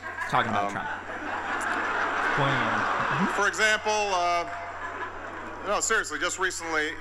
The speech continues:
Speaker 2: in an episode of Celebrity Apprentice, at the steakhouse, the men's cooking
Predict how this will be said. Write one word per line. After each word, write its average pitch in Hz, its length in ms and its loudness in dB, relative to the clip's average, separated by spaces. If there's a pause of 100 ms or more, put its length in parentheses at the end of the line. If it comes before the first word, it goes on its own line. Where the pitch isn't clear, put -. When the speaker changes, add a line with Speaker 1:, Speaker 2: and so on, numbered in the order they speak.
Speaker 2:
in 151 80 4
an 151 100 -2
episode 185 600 2
of 156 120 0
Celebrity 170 500 2
Apprentice, 135 600 0 (1600)
at 190 180 4 (100)
the 220 60 2
steakhouse, 147 880 0 (920)
the 156 80 4
men's 240 320 6
cooking 233 400 2